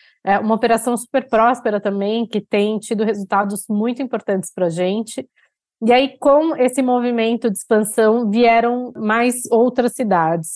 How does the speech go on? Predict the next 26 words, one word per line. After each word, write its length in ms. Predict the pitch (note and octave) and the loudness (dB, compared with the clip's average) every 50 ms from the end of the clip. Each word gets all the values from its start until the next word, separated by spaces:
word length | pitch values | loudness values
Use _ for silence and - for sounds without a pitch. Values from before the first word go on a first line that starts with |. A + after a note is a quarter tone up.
| - | -6
Hoje, 400 | - B3+ A3+ B3+ C#4 C#4+ B3+ A3 | 0 4 4 6 6 4 2 0
a 40 | A#3 | -2
gente 280 | G#3 G#3 A3 G3+ - A#3+ | -4 -4 -4 -4 -4 -4
atua, 400 | A3+ A#3 - A#3+ G#3+ F#3+ G3 G3 | -6 -4 -2 0 2 2 2 2
além, 400 | - G3+ G3+ G3+ A3+ A#3 A#3+ B3+ | 2 0 0 2 2 2 2 0
então, 400 | B3+ B3 B3 G3 F3+ F3+ F3+ F#3+ _ _ _ _ _ _ _ - | -2 -2 -2 -2 -2 -2 -2 -8 _ _ _ _ _ _ _ -4
de 120 | F3+ G3 | 0 2
Rio, 240 | F#3 F#3 A#3 B3+ B3 | 4 4 4 2 2
São 180 | B3+ C4+ B3 A3 | 0 -2 -2 2
Paulo 240 | - G3+ G3+ G3+ | 2 2 4 4
e 60 | G3+ F#3+ | 2 2
B 120 | F3 F#3 | 2 0
H, 520 | F3 F3+ F#3 A3 A3 A3 A3 G3+ F3+ F3 - _ | 0 2 0 0 0 0 0 0 -2 -4 -8 _
com 200 | _ - A#3+ A#3+ | _ -2 -2 0
um 60 | B3 A#3+ | 0 -2
foco 460 | B3 - A#3 A3 A3 A3+ A3 - B3+ | -2 2 4 4 4 4 0 -2 -4
bem 360 | G3 G3 A3+ A3+ B3 C4+ C#4 | 0 2 4 4 4 2 -2
importante 680 | C4+ - A#3+ G#3+ - - G3+ F#3+ G3 G3 F#3 - - G#3 | -4 -4 -6 -6 -2 -2 0 0 0 -2 -4 -6 -6 -6
em 100 | G3 F3+ | -6 -2
Curitiba, 680 | - G#3 G3 G3+ - - - - B3 C4 B3 B3 B3 | -2 -2 -2 -2 -4 -6 -4 -2 -2 0 2 0 0
Brasília, 600 | A3 G#3+ A3 A3 G#3+ G#3+ - F#3+ G3 G#3 G3+ G#3+ | 0 2 0 0 0 0 -4 -4 -2 0 0 0
Porto 300 | G#3 G#3 - A#3+ A#3 A#3+ | -2 0 0 -2 0 2
Alegre, 600 | A#3+ A3+ G#3 F#3+ F#3 G3 A3 A3 A3+ A#3+ C4 C4 A#3+ | 2 2 2 2 2 0 0 -2 -4 -4 -6 -6 -6
Salvador 500 | - - A#3+ A3 A3 A3 G#3+ G3+ G#3+ A3 | -2 0 0 2 2 0 0 0 0 -2
e 60 | A#3 | -2
Fortaleza. 840 | - - A#3+ A3+ A#3 - B3 B3 A#3 G3 E3 D#3 D3+ D3 D#3+ - | -4 -4 -6 -6 -2 0 0 2 2 2 0 0 -2 -4 -6 -8